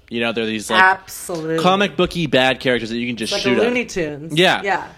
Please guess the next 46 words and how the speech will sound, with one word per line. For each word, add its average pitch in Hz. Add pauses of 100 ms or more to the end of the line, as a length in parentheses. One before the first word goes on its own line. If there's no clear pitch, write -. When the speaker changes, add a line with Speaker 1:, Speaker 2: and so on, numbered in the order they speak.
Speaker 1:
And 156
that's 196
how 202
this 185
movie 156
is 147
because 147
it 135
was 123
a 120
good 131
time 117 (680)
to 127
do 233
that. 104
But 127
now 151
that 139
Speaker 2:
You 143
could 147
Speaker 1:
Nazis 156
Speaker 2:
take 143
Speaker 1:
are 123
a -
Speaker 2:
the 107
Speaker 1:
real 131
Speaker 2:
piss 120
Speaker 1:
threat 170
Speaker 2:
then. 135
Speaker 1:
again. 107 (720)
Speaker 2:
Yeah. 143
Also, 190
you 185
can't 180
take 165
the -
piss 151
anywhere 139
anymore. 123
Like, 160
you're 170
just 175
not 170
allowed 139 (200)
to, 147 (680)
like, 147